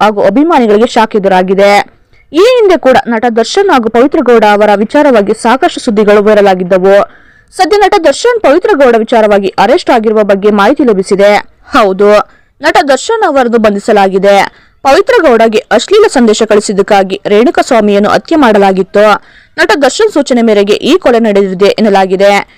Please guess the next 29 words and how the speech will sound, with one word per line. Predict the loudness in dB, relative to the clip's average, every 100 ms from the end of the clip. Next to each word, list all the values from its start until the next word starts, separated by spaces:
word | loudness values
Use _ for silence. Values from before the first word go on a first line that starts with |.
| _ -6
ಈ | -2 0
ಪ್ರಕರಣ | 0 0 0
ಸಂಚಲನ | 0 -2 0 0 0
ಮೂಡಿಸಿದೆ. | 0 0 0 0 2 0 -4 _ _ -6
ನಟ | -2 0
ದರ್ಶನ್ | -2 -2 0
ಅವರನ್ನು | 0 2 0 0 0
ಮೈಸೂರಿನ | -2 0 0 0 -2
ಫಾರ್ಮ್ | 0 0 2
ಹೌಸ್‌ನಲ್ಲಿ | 0 -2 0 0
ಬಂಧಿಸಲಾಗಿದೆ | 0 -2 0 0 0 -2
ಎಂದು | -2 -2
ತಿಳಿದು | -2 -2 -2
ಬಂದಿದೆ. | -2 0 2 2 0 -4 -16 _ -6
ಇನ್ನು | -2 0
ಪವಿತ್ರ | 0 -2 -2 0
ಗೌಡ | 0 0 0
ದರ್ಶನ್ | -2 -2 -2 -2
ಜೊತೆ | -4 -4
ಕ್ಲೋಸ್ | -2 0 0
ಆಗಿದ್ದಾರೆ. | 0 0 0 2 2 2 -2 _ _ _ -4
ದರ್ಶನ್ | -4 0 -2
ಜೊತೆ | -2 -2 -2
ಇರೋ | 0 0
ಫೋಟೋಗಳನ್ನು | 0 0 2 0 0
ಪವಿತ್ರ | 0 0 0
ಗೌಡ | 0 2 2
ಹಂಚಿಕೊಂಡಿದ್ದಾರೆ. | -2 -4 -4 -2 0 0 2 2 0 -2 _ _ _ -6
ಚಿತ್ರದುರ್ಗದ | -2 0 2 2 0